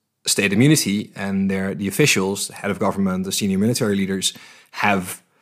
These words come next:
head of state immunities of, as representatives of the government. So you can't really sue them or prosecute them in other courts. So what they came up with was, "Hey, but these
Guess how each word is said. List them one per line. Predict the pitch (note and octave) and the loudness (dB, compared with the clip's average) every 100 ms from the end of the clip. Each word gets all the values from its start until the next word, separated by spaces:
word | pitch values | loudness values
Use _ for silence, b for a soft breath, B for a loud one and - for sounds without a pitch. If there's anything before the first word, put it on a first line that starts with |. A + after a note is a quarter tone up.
| _ | _
head | - C3+ B2+ | -2 0 2
of | |
state | A#2 A2 | 4 4
immunities | G#2 G2 F#2+ F#2+ F2+ | 4 2 0 -2 -4
of, | F#2+ F2 - - | -6 -8 -14 -14
as | G#2 G2 - | -6 -2 0
representatives | G#2+ G#2 G2 G#2+ G2+ F#2+ F2+ | 2 2 2 2 0 -2 -8
of | |
the | F2+ | 0
government. | C3+ A2 F2 F2 | 2 4 2 -4
So | G2 | -8
you | G2 | -4
can't | A#2+ G#2+ | -2 2
really | G#2 F#2+ F#2+ b b b | 2 0 -4 b b b
sue | - - C3 A#2+ | 0 4 6 8
them | A2+ G2+ F#2+ G2 | 6 6 4 4
or | G2+ | 0
prosecute | - C#3 C3 A#2 G#2+ | 2 2 4 2 0
them | G2 F#2 | 2 0
in | F#2+ | 0
other | F#2+ | -4
courts. | F#2 - C3 - - - _ b b b b b | -6 2 2 2 -6 -6 _ b b b b b
So | - C3 | 0 6
what | C#3 D3+ | 6 6
they | |
came | D#3 D3+ | 4 4
up | G#3 D#3 | 4 4
with | A#2 A2 - | 2 0 -4
was, | B2+ B2 - - _ _ - | -2 0 -2 -6 _ _ -6
"Hey, | B2 C3 A2+ | 2 4 6
but | A#2+ A2+ - - | 4 2 0 -6
these | A2 C3+ - - - | 2 4 4 2 -2